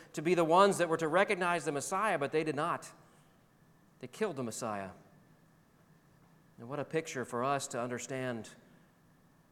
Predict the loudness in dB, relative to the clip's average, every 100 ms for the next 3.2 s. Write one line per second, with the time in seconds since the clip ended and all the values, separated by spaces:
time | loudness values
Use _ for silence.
0 | _ -20 _ -16 -10 -8 -6 -6 -6 -4
1 | -2 -2 -4 -6 -6 -6 -8 -6 -4 -4
2 | -6 -10 -14 -12 -10 -8 -6 -8 -8 -6
3 | -6 -6